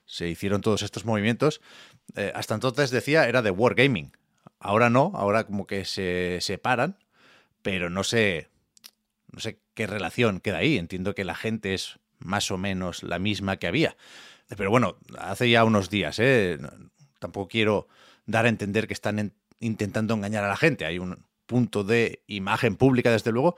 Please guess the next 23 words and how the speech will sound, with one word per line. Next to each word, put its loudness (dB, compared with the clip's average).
pero 2
desde -2
que -4
empezó -2
la 6
invasión 4
rusa, 6
desde -2
Wargaming 2
han, -2
han -6
dicho -8
siempre -2
que 0
su -6
prioridad 2
es, 4
eh, -6
garantizar 2
la 2
seguridad 2
de -2
sus, -6